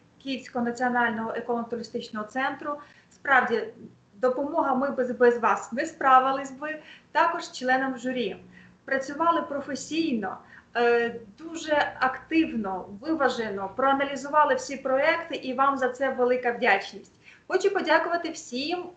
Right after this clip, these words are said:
учасникам цього конкурсу. Конкурс непростий, досить складний, вимагає багатьох зусиль. І якщо на інших конкурсах ви можете дома гарно підготуватися і вже мати успіх у конкурсі,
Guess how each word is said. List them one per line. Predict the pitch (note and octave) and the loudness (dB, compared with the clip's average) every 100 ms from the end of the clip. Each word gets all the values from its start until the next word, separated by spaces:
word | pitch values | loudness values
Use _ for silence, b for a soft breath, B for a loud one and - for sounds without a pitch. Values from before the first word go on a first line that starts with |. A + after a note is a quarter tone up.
| _ - | _ -10
учасникам | A#3+ B3 C#4 D4 E4 D#4 - | -2 4 4 4 -4 -4 -2
цього | B3 C4+ | 0 0
конкурсу. | C4+ B3+ A3 G3+ - G#3 - | 2 2 2 -6 -14 -18 -12
Конкурс | D4 C#4+ D4 - | -12 -12 -12 -2
непростий, | A#3+ C4 C4 A3+ G#3+ - G3+ F#3 | 4 4 4 -2 -6 -10 -8 -8
досить | F#3+ B3 C4+ C#4+ | 0 0 0 -6
складний, | - A#3+ C#4 B3 C#4 G#3+ - B B B | -8 -2 -2 -2 -2 -4 -6 B B B
вимагає | G3+ C4 C#4 C4 D4+ C#4+ | 2 4 4 6 6 6
багатьох | C4+ C4+ C4+ D4 C4+ | 4 2 0 -2 -4
зусиль. | D4 C#4 D4+ B3 E3+ B B B | -6 -10 -4 -4 -4 B B B
І | A3+ | -4
якщо | C4+ - E4+ D#4 | -4 -2 -2 0
на | C#4+ C#4+ C#4 D4+ | 4 4 4 -2
інших | - C#4 | -10 -10
конкурсах | D#4 D4+ C#4+ C4 C#4+ - | -6 -6 -6 -6 -6 -2
ви | C4+ | -2
можете | C#4 C#4 - | -2 -2 -4
дома | A3+ C#4+ B3 | -2 0 2
гарно | A#3+ C4 B3+ | 2 0 0
підготуватися | B3+ B3 C4 C4 D4 C#4 B3+ B3+ | -4 -4 -4 0 0 0 -4 -8
і | C4 A#3+ | -10 -6
вже | C4 | 0
мати | B3+ B3+ C4 | 2 2 0
успіх | D#4 F#4 G#4 D#4+ B3+ | 0 0 0 -4 -4
у | |
конкурсі, | A#3+ A#3 G3 G#3 G#3 - G3 | 0 0 0 -6 -12 -12 -12